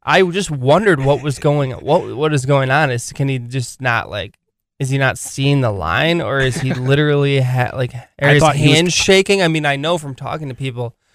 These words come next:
Speaker 1: it doesn't matter if you're tapping in, like, a ten incher.
Speaker 2: No, it doesn't.
Speaker 1: If it's to win, your hands will be shaking. Like, it's gonna feel weird, and it's hard to knock it in.
Speaker 2: And if you just have, what if he just got a case of the yips?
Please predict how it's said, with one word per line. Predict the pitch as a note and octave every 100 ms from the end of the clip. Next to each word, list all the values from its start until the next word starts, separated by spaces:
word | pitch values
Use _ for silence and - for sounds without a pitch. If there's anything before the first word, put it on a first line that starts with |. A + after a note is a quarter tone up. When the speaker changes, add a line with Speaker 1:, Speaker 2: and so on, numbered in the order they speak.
| _ _
Speaker 1:
it | -
doesn't | F3 D#3 C3
matter | C3+ D3+
if | C3
you're | B2+
tapping | - C3 C3 B2+
in, | B2+
like, | A#2+ A2+
a |
ten | - - C3+ B2+
incher. | C#3 C3+ A#2 G#2
Speaker 2:
No, | G#2 E2+
it | F2
doesn't. | F#2 C#3
Speaker 1:
If | C3+
it's | D3+ -
to | F3
win, | D#3+ F3 F3+ B2+ A#2+ A#2 _ -
your | C3+ C3+
hands | B2 D3 E3+ D3
will | C#3
be | B2
shaking. | - - D3 - A2+
Like, | F2+ A#2
it's | B2
gonna | - C#3 C#3
feel | - D#3+ D3+
weird, | B2 B2 B2
and | B2+
it's | B2+
hard | - - C#3 C#3 C3+
to | B2
knock | B2 A#2 A#2+
it | A2+
in. | B2 C#3 - C3+ _ _ _ _ -
Speaker 2:
And | C3
if | D3
you |
just | G#3 -
have, | A#2+ A#2+ C3
what | C#3+ C3+
if | -
he |
just | D#3 C#3 - -
got | G#2
a | G#2
case | A2+ -
of | A#2+
the |
yips? | A2+ - - -